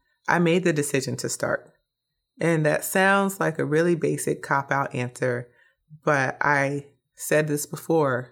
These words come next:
getting started is the hardest part. It's the hardest part getting your day started. When you have a new idea, it's hardest to start.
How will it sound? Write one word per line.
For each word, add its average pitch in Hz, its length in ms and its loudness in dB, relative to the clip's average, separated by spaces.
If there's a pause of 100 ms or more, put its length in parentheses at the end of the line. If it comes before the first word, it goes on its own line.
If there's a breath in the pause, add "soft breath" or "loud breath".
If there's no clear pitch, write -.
getting 185 320 2
started 151 420 2
is 135 140 -4
the 135 100 0
hardest 139 420 -2
part. 123 400 0 (400 soft breath)
It's 151 120 -4
the 147 140 0
hardest 160 380 2
part 147 460 0 (220)
getting 143 300 2
your 131 120 -2
day 143 220 2
started. 147 500 0 (340 soft breath)
When 147 140 2
you 143 120 2
have 147 240 4
a 143 40 2
new 139 180 0
idea, 151 800 0
it's - 280 -4
hardest 147 500 -2
to 127 100 -4
start. 170 600 0